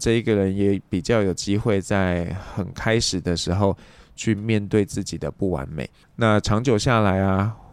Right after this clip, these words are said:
或许我们，嗯，可能还是一样不完美，但是呢，我们或许可以有比较好的雅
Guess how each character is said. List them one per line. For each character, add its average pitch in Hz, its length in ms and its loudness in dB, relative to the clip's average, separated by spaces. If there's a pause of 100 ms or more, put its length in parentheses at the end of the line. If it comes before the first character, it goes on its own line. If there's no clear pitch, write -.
或 226 120 4
许 95 460 4
我 92 240 -2
们， 123 640 -2
嗯， 117 440 -8 (160)
可 - 140 -4
能 151 300 0
还 135 280 2
是 170 300 2
一 113 140 2
样 117 200 2
不 110 140 -6
完 87 160 0
美， 85 200 -6 (540)
但 139 160 0
是 135 280 2
呢， 107 280 2 (100)
我 - 200 -12
们 98 180 -2
或 147 320 0
许 98 240 -2
可 101 300 -2
以 104 220 2
有 92 260 4
比 87 220 -2
较 101 480 2
好 - 400 -6
的 92 160 -4
雅 - 180 -4